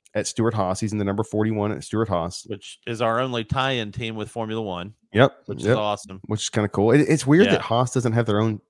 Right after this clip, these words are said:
Speaker 1: team in nascar, that it's a co-team like that. To have all that money sunk in F one and not have that money, I guess that's
Speaker 2: You know,
Speaker 1: why, probably.
Speaker 2: you remember we did a whole little thing on,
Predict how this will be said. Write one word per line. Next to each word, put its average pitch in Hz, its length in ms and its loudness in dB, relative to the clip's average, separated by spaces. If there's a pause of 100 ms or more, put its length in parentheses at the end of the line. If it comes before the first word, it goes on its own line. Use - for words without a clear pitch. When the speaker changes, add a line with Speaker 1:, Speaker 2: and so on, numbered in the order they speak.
Speaker 1:
team 120 220 2
in 95 120 0
nascar, 101 420 2
that 107 120 4
it's 101 120 0
a 87 60 -4
co-team 135 480 0
like 139 180 -4
that. 190 200 -4 (600)
To 123 60 0
have 131 160 6
all 135 140 6
that 110 100 4
money 131 220 0
sunk 120 300 -4
in 113 100 -2
F 113 180 -4
one 113 200 -2
and 101 100 -2
not 104 140 -2
have 110 140 -4
that 101 80 -2
money, 107 200 -4
I 110 80 2
guess 117 160 0
that's 101 100 0
Speaker 2:
You 104 60 -2
know, 123 160 0
Speaker 1:
why, 80 80 -8
probably. 82 400 -8 (120)
Speaker 2:
you 208 120 -6
remember 240 320 0
we 175 180 -4
did 156 180 0
a 107 100 -2
whole 131 340 -6
little 120 200 -2
thing 117 360 -6
on, 98 260 -8